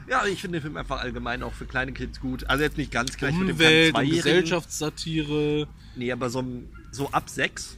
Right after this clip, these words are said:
Speaker 1: würde ich sagen, ist schon voll in
Speaker 2: Nee,
Speaker 1: Ordnung.
Speaker 2: ja, mach, mach. Aber ich sag dir, straight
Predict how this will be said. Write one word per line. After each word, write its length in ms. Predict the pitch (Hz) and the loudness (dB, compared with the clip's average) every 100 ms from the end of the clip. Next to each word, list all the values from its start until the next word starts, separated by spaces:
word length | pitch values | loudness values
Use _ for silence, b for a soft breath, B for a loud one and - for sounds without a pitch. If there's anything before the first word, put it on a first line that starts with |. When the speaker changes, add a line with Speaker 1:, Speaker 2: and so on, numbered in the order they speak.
| - - | -14 -8
Speaker 1:
würde 160 | 147 | -6
ich 80 | 143 | -4
sagen, 300 | 123 131 135 | -2 -2 -2
ist 160 | 131 - | -8 -8
schon 140 | 120 | -8
voll 180 | 131 117 | -6 -4
in 80 | 110 | -4
Speaker 2:
Nee, 60 | |
Speaker 1:
Ordnung. 480 | 113 120 120 123 123 | 0 0 0 -2 0
Speaker 2:
ja, 160 | 135 151 | 2 4
mach, 340 | 185 - - | 2 0 -6
mach. 260 | 175 233 - - B B B - - | -4 -4 -6 -14 B B B -12 -4
Aber 440 | 147 151 151 160 - - | 0 2 0 -2 -10 -12
ich 140 | 127 | -6
sag 200 | 180 165 | -6 -4
dir, 300 | 151 147 - | -2 -2 -4
straight 760 | - - 147 160 165 160 - | -8 -8 0 4 4 0 -8